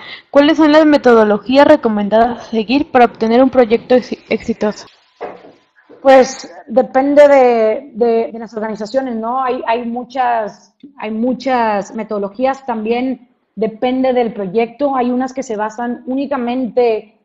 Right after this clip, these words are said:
Speaker 2: en, en, en la explotación de los datos, en la limpieza de los datos, que va un poquito antes de, <clears throat> del data science, ¿no? Un poquito más enfocada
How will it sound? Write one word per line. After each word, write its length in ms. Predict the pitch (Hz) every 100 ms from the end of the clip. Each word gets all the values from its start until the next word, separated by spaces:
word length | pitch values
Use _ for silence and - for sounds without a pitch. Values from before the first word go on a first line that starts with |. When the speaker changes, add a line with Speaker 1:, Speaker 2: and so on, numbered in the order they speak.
| _
Speaker 2:
en, 1040 | 233 226 226 220 214 208 202 196 190 185 185 _ _ - - -
en, 420 | 226 220 214 214 -
en 140 | 233 226
la 40 |
explotación 520 | 226 226 226 214 240
de 80 | 262
los 140 | 247 220
datos, 440 | 262 262 247 240
en 120 | 220
la 80 | 208
limpieza 580 | 196 190 202 240 247 247
de 60 |
los 160 | 226 196
datos, 300 | 240 240 247
que 100 | 226
va 80 | 220
un 180 | 226 233
poquito 680 | 240 240 - 254 240 - _ _ _ _
antes 760 | 240 277 302 - 233 214 214 - _ _
de, 560 | 214 233 247 240 240 _ _
<clears throat> 320 | - 294 269 226
del 160 | 220
data 220 | 233 240
science, 460 | 240 254 220 180 175
¿no? 120 | 220
Un 120 | 233
poquito 360 | 226 233 208 240
más 240 | 233 233
enfocada 1000 | 233 240 202 208 226 226 226 190 - -